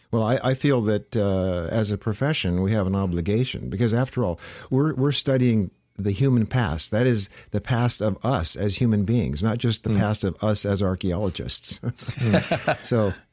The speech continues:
Speaker 1: uh, I, I felt, well, we need to do something about it. So, uh, and I, I've always been something of a,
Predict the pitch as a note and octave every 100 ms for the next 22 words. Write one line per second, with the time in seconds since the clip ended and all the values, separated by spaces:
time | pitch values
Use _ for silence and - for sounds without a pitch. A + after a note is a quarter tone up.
0 | _ C#3 G#2+ F#2+ F#2+ G#2 - C#3+ A2 A2
1 | B2 G#2+ C#3 C3 - C#3 - A2+ B2 C3
2 | G#2+ - - A#2 G#2 B2 C3+ B2+ A#2 C#3
3 | C3+ A#2+ B2 A2 G#2 G#2 A#2 - - A#2
4 | G#2+ G#2 G#2 G#2+ G2+ G2+ A#2+ A2+ C3 C3
5 | A#2 C#3 C3+ A2+ D3 B2+ C#3+ B2 A#2 G#2+
6 | F#2